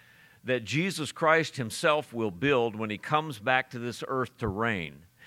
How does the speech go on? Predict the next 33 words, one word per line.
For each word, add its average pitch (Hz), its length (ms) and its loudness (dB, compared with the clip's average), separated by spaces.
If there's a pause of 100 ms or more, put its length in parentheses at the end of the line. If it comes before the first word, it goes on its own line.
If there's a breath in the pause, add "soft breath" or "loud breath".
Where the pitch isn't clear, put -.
(140 loud breath)
And 117 140 -4
when 151 140 0
he 151 120 0
does 156 420 6
that, 147 480 8 (320 loud breath)
uh, 110 400 2 (140)
that 175 380 6
will 131 240 2
be 113 300 0
by 107 320 0
God's 104 400 0
might 101 340 0
and 101 140 -6
not 104 240 -2
by 92 180 -2
power. 90 360 -4
As 87 80 -10
a 98 40 -10
matter 131 180 2
of 117 60 -2
fact, 135 260 4
the 113 100 0
literal 139 420 4
mountains 120 640 2
then 131 360 2 (200 loud breath)
will 120 240 2
be 110 180 0
moved. 117 560 2 (240 loud breath)
If 110 200 -4
you 135 80 0
go 175 240 2
back 160 360 6
to, 123 280 2